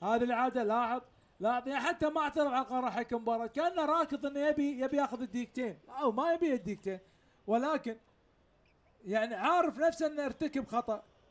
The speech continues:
واعترف بقرار حكم المباراة، واحترم ح-، قرار حكم المباراة. هذا عبد الله مطوع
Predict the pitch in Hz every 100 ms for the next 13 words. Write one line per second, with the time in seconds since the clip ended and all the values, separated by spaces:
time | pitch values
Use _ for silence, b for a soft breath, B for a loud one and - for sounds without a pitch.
0 | - 175 175 226 262 214 226 254 254 214
1 | 247 254 254 240 262 277 254 226 - 403
2 | 302 196 175 208 214 202 190 208 208 208
3 | 196 196 208 208 214 214 214 208 233 226
4 | 208